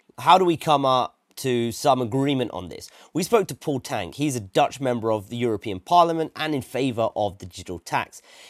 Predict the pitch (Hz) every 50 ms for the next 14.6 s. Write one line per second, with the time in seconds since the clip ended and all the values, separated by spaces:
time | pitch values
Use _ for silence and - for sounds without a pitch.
0 | - - 190 208 - 220 202 180 165 156 143 113 - - 131 123 120 - - -
1 | - - 156 170 170 - - 123 117 110 101 95 - 107 95 85 95 90 - 92
2 | - - - - - 71 69 87 113 - _ _ - 120 - 151 143 151 151 143
3 | 131 - 127 131 147 - - - 120 - - 120 - - - 120 85 87 120 -
4 | - _ - 147 139 131 131 127 120 113 - _ - - - 165 151 120 - -
5 | - - _ _ - - _ - 156 - - - - 160 175 170 160 131 92 -
6 | _ - 107 110 107 95 90 90 110 131 - - 120 113 139 143 127 131 131 117
7 | 117 113 101 - _ _ _ - 117 110 117 123 147 151 175 165 139 135 123 110
8 | 107 - - - 101 110 - - - 107 - - 110 - _ - 107 113 113 117
9 | 117 113 113 117 113 117 110 98 85 85 90 95 101 117 120 117 123 120 117 113
10 | 110 - _ - - - - - 143 139 151 127 143 139 - - - - 190 196
11 | 185 147 117 95 90 - - 131 120 127 117 - - 117 107 107 107 - - -
12 | 143 127 120 101 104 98 104 104 104 - - - - 104 - - - 147 113 104
13 | 98 98 95 95 90 - _ - - _ - 131 - 156 131 - 127 127 151 143
14 | 120 101 95 87 - 101 - - - 64 - -